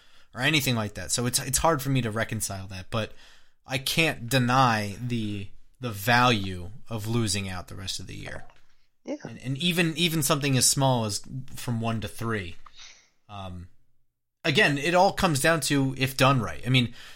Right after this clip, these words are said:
Speaker 1: to me, it's a waste to be picking one overall and pick Chase Young. I mean, that's just me. Because I, I seriously doubt you don't get some kind of offer to move down to two or three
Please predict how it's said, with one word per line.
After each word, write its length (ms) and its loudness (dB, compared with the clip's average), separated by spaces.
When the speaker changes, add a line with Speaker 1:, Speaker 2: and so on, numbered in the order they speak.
Speaker 1:
to 100 -6
me, 500 2
it's 180 -2
a 40 4
waste 840 2
to 320 0
be 180 -2
picking 420 0
one 220 4
overall 640 4
and 120 -4
pick 220 -10
Chase 400 2
Young. 240 -8
I 60 -8
mean, 120 2
that's 200 4
just 320 4
me. 360 -2
Because 280 2
I, 140 2
I 120 4
seriously 680 4
doubt 320 6
you 80 0
don't 200 2
get 180 -2
some 380 4
kind 300 6
of 100 0
offer 360 4
to 80 -4
move 260 -2
down 280 0
to 140 -8
two 300 -2
or 60 -4
three 500 -4